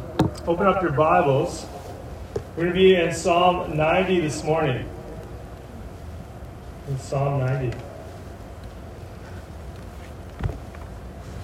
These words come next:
The book of Ecclesiastes seven verse two says this,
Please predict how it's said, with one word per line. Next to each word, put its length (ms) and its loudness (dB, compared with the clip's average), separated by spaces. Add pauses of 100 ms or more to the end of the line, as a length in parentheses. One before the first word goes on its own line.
(160)
The 80 -4
book 160 8
of 280 6
Ecclesiastes 960 6
seven 220 6
verse 320 2
two 160 6
says 340 2
this, 400 2